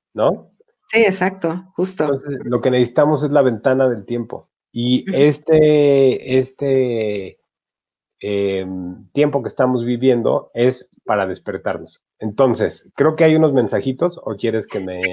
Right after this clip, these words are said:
Speaker 1: arranque?
Speaker 2: Este, mira, vamos a, a, a saludar a, a, a todas las personas que están conectadas. Hugo Peralta, Espe García, Alex Dinamo, Nuni,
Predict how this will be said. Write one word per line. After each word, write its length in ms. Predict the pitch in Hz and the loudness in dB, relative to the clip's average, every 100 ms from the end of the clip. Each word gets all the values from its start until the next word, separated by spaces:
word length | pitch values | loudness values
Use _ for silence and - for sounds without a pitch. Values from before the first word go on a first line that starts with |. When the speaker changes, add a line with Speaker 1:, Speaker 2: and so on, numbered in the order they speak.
| 101 | -6
Speaker 1:
arranque? 360 | 101 - 95 - _ _ _ _ - | -6 -4 -6 -6 _ _ _ _ -2
Speaker 2:
Este, 600 | 196 196 196 208 208 - 95 - _ | 0 0 2 4 4 2 -4 -12 _
mira, 220 | 196 220 | 2 4
vamos 280 | 220 247 247 | 4 2 0
a, 320 | 175 117 156 | -2 0 -2
a, 160 | 143 165 - 151 | -2 -4 -6 -6
a 40 | |
saludar 440 | 180 180 185 196 196 | -4 -2 0 0 2
a, 100 | 196 | 0
a, 480 | 190 151 143 - | -2 -6 -6 -6
a 60 | 143 | -6
todas 160 | 180 180 | -4 -4
las 100 | 185 | -6
personas 360 | 156 170 170 | -10 -8 -10
que 40 | - | -8
están 220 | 160 156 | -8 -6
conectadas. 760 | 170 151 - 156 156 247 302 _ _ _ _ _ | -6 -8 -4 -4 -2 -4 -8 _ _ _ _ _
Hugo 280 | - 214 208 | -2 0 2
Peralta, 1040 | 180 170 185 202 208 - 196 190 190 185 - | 2 2 4 2 0 0 2 4 4 2 -2
Espe 440 | 156 170 165 170 | -6 -8 -6 -8
García, 720 | 147 147 - 196 196 190 170 165 | -8 -8 -8 -6 -2 -2 -2 -4
Alex 400 | 160 156 151 - | -6 -8 -8 -10
Dinamo, 680 | 135 151 170 175 175 170 | -6 -4 -4 -4 -6 -6
Nuni, 680 | 160 151 160 180 180 175 175 | -6 -6 -4 -2 -2 -4 -6